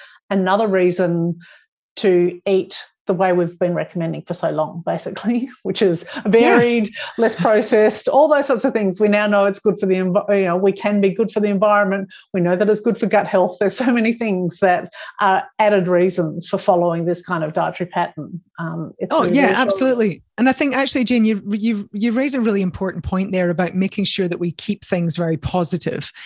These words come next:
Speaker 2: You know, I'm always one for really promoting the pleasure of food, and it should be a, it should be a wonderful part of our life, not something that we eat, have to stress about even more. People have got enough to be anxious and, and stressed about, particularly in the, with,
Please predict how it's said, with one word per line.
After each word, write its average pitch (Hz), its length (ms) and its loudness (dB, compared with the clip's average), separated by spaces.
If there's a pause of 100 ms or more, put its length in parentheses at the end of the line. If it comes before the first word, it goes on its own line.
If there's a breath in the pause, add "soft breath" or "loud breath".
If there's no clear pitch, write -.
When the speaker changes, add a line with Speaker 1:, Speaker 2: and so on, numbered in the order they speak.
(220 loud breath)
Speaker 2:
You 190 80 0
know, 175 160 2
I'm 196 140 2
always 202 280 2
one 185 220 0
for 180 200 -2
really 190 280 -2
promoting 175 520 -4
the 175 60 -4
pleasure 277 460 0
of 151 80 -2
food, 170 320 -2
and 170 100 -4
it - 120 -10
should 226 240 -6
be 208 160 0
a, 170 180 -2 (260 loud breath)
it 226 80 -2
should 262 120 0
be 240 80 2
a 185 40 0
wonderful 196 520 0
part - 280 -4
of - 60 -8
our 160 100 -4
life, 156 280 -2
not 208 160 2
something 202 260 0
that 170 80 -2
we 175 120 -2
eat, 202 300 -4
have 180 260 -2
to 180 100 -4
stress - 420 -4
about 170 200 -4
even 170 260 -2
more. 165 200 -2
People 202 220 -4
have 170 80 -4
got 175 140 -2
enough 170 340 -2 (420 loud breath)
to 220 120 2
be 208 160 4
anxious 180 520 -2
and, 170 260 0
and 180 200 0
stressed 180 380 0
about, 185 420 -2
particularly 185 460 -2
in 170 120 2
the, 165 200 -6
with, 170 280 -4